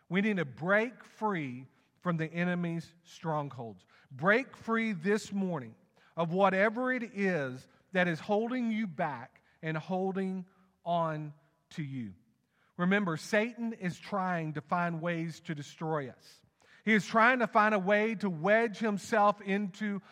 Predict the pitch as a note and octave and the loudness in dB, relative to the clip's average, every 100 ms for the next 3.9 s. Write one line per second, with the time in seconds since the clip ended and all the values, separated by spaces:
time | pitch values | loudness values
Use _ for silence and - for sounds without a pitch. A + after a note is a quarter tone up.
0 | - F3+ F3+ F3+ F3 D3 - - - _ | 0 4 6 6 2 0 -8 -20 -20 _
1 | _ _ E3+ E3 G#3 A#3+ G3+ F#3 F3+ F#3+ | _ _ -2 4 6 6 4 4 4 4
2 | G3 F#3+ G3 G3+ G3 F3+ - G#3+ - G3+ | 2 2 2 4 2 -2 -2 -2 0 -2
3 | F3+ E3+ D#3+ F#3+ G#3+ A3 A3 G#3+ | -2 -2 -2 0 0 0 -2 -4